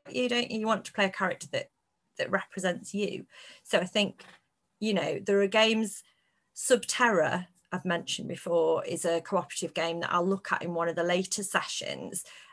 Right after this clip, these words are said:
Um, and that is really representative. I love, I love the characters in that. They've done a real good job. Um, it's just, it's just much better. But it's so common in gaming that if you didn't buy games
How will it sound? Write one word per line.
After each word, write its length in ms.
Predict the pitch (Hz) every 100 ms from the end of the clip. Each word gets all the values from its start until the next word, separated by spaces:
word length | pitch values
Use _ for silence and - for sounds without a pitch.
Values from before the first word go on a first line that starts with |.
| _ 180
Um, 340 | 180 180 185 -
and 240 | 180 185
that 260 | 214 214 -
is 460 | 170 156 113 - -
really 560 | 160 160 180 180 180 180
representative. 720 | 175 - 180 165 - - 165
I 20 |
love, 300 | 165 170 - -
I 60 | -
love 220 | 185 185
the 100 | 185
characters 500 | 185 180 156 - 165
in 140 | 160 151
that. 180 | 131 -
They've 180 | 160
done 140 | 185 175
a 80 | 165
real 320 | 170 175 175
good 240 | 165 143
job. 340 | - 139 - - _ _ _ _ _ _ -
Um, 520 | 175 165 156 156 156 - _ _ -
it's 220 | 185 -
just, 240 | - 180 -
it's 260 | 165 -
just 280 | - 175 -
much 280 | 175 165 -
better. 500 | 160 - - 143 139 _ -
But 420 | 190 190 190 - - _ _ _ _ _ _ _ _ _
it's 240 | - 170 -
so 260 | - 240
common 400 | 233 - 202 160
in 120 | 160 156
gaming 420 | 147 160 160 160
that 100 | -
if 140 | 175
you 80 | 190
didn't 380 | 220 208 202 -
buy 220 | 175 170
games 680 | 156 165 165 165 160 -